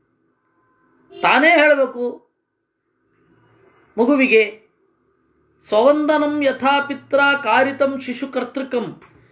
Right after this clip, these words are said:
ಏವಂ ಪೂಜಾ ವಿಷ್ಣುಧೀನಾ ಭವೇತ್ ಜೀವ ಕೃತೇತ್ಯಪಿ." ನಮಸ್ಕಾರ ಮಾಡು ಅಂತ ಹೇಳಿ ತಲೆಯನ್ನು ಹಿಡಿದು ತನ್ನ ಕಾಲಿಗೆ ಮುಟ್ಟಿಸಿಕೊಳ್ಳುತ್ತಾಳೆ ತಾಯಿ ಅಥವಾ ತಂದೆ. ಅದರ ಅಭಿಪ್ರಾಯ,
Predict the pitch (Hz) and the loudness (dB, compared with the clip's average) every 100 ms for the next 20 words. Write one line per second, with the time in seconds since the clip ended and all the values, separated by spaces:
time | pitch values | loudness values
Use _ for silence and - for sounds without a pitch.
0 | _ _ 156 233 294 294 285 262 254 269 | _ _ 4 4 4 2 -4 -8 -12 -6
1 | 277 269 254 240 - 269 233 240 254 254 | -2 -2 -4 -10 -12 -10 -8 -6 -4 -2
2 | 269 196 214 262 254 170 240 262 254 226 | 0 0 2 0 0 -4 -2 -2 -2 -4
3 | 233 226 226 214 - 214 233 196 123 _ | -2 -4 -4 -8 -6 -8 -8 -10 -14 _
4 | _ _ _ _ _ _ _ _ _ _ | _ _ _ _ _ _ _ _ _ _
5 | - 220 277 - 285 277 262 277 277 277 | -6 -2 -2 2 2 4 2 0 0 -2
6 | 269 269 247 277 277 254 254 277 262 247 | -2 0 2 0 -2 -4 -2 -2 -2 -4
7 | 247 285 262 - _ _ _ _ 233 247 | -4 -6 -10 -12 _ _ _ _ -6 -4
8 | 240 240 269 277 262 262 302 262 262 262 | 0 0 2 0 -2 -4 -6 -6 -2 -2
9 | 240 240 214 202 175 165 226 185 147 _ | -2 -2 0 0 -2 0 0 -2 -12 _
10 | _ _ _ _ _ _ - 214 269 247 | _ _ _ _ _ _ -14 -2 0 2
11 | 247 254 185 - - _ _ _ _ _ | 2 2 2 -2 -14 _ _ _ _ _
12 | _ _ _ _ _ _ _ - _ _ | _ _ _ _ _ _ _ -20 _ _
13 | _ _ _ - - 175 226 240 262 262 | _ _ _ -20 -8 0 2 4 2 0
14 | 269 269 254 | 2 4 4